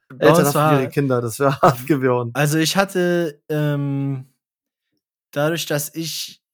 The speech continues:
Speaker 1: ich hab ja Realschule ab-, abgeschlossen und dann Fachabi gemacht und da hat man nie so krassen, äh, Abschlussstreich gehabt, aber ich kenn auf jeden Fall Geschichten von, von anderen Leuten, die so krass übertrieben haben,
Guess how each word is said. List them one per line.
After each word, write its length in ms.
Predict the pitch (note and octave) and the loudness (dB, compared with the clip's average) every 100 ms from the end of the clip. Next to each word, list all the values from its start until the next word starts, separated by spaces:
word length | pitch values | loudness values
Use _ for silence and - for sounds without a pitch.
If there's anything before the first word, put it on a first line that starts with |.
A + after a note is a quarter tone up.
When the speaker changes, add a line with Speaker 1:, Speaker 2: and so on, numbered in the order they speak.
| _ _ _ _ _ | _ _ _ _ _
Speaker 1:
ich 180 | C#3 - | -8 -4
hab 100 | E3 | -2
ja 120 | C#3+ | 0
Realschule 560 | C3 C3 D#3 F3 - F3 | 0 0 0 -2 -4 -4
ab-, 240 | F3 - - | -4 -14 -14
abgeschlossen 680 | E3+ - F3+ E3+ - A3 E3 | -12 -8 -8 -8 -10 -10 -10
und 140 | C#3 | -6
dann 180 | C#3+ C3+ | -6 -6
Fachabi 400 | D3+ D3+ E3+ E3 | -8 -6 -6 -6
gemacht 280 | E3 F3+ D3 | -6 -8 -8
und 80 | C3 | -6
da 120 | C3 | -6
hat 140 | D3+ | -4
man 140 | D3 D3 | -4 -2
nie 160 | D3+ | -2
so 160 | C#3+ C#3+ | -2 -4
krassen, 800 | - C#3 C#3 - C3+ B2+ A#2+ _ _ _ _ _ _ _ _ _ _ _ _ A#2+ | -6 -6 -6 -6 -8 -10 -12 _ _ _ _ _ _ _ _ _ _ _ _ -12
äh, 180 | A2+ G2 | -8 -8
Abschlussstreich 1120 | C3 - B2 - - - - - B2 A#2 - | -8 -10 -10 -10 -12 -14 -14 -12 -6 -6 -6
gehabt, 220 | A#2+ D#3 | -8 -6
aber 160 | B2+ B2 | -6 -6
ich 100 | - | -4
kenn 120 | C#3+ | -4
auf 100 | C3 | -2
jeden 120 | C#3+ | -4
Fall 140 | C#3 C3 | -4 -6
Geschichten 460 | A#2+ D#3+ - C#3+ | -4 -6 -6 -8
von, 400 | C3 C3 B2 A#2+ | -8 -6 -4 -6
von 180 | A#2 A#2+ | -6 -10
anderen 280 | A#2+ D3 C#3+ | -8 -6 -4
Leuten, 360 | C#3+ C#3 D3 D3+ - - _ - | -2 -2 -4 -8 -16 -20 _ -4
die 60 | |
so 220 | C3+ E3 D#3+ | -2 0 -2
krass 380 | - F3 F3 | 2 4 4
übertrieben 540 | D#3+ D3 D3 F3 D#3+ C#3+ | 0 -2 -2 -4 -2 0
haben, 420 | C#3 C3+ D#3+ | 0 0 -4